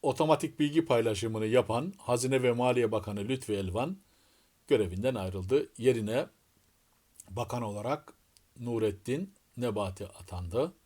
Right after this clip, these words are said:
Evet arkadaşlar, gurbetçiyi mahvetti, gitti. Önceki videom biliyorsunuz bundan iki gün kadar önceydi. Ne yapmıştım? Gurbetçilerden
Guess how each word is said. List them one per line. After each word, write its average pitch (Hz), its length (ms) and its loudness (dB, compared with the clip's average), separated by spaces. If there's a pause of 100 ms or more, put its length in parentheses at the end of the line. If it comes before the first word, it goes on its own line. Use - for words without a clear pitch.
(960)
Evet 143 180 4
arkadaşlar, 92 520 -6 (100)
gurbetçiyi 127 600 -2
mahvetti, 123 680 -2
gitti. 107 320 -10 (1300)
Önceki 127 360 -2
videom 117 300 -2
biliyorsunuz 107 460 -2
bundan 104 280 -6
iki 101 240 -8
gün 101 180 -8
kadar 92 260 -8
önceydi. 95 600 -2 (540)
Ne 123 80 2
yapmıştım? 127 640 0 (1040)
Gurbetçilerden 104 1400 -4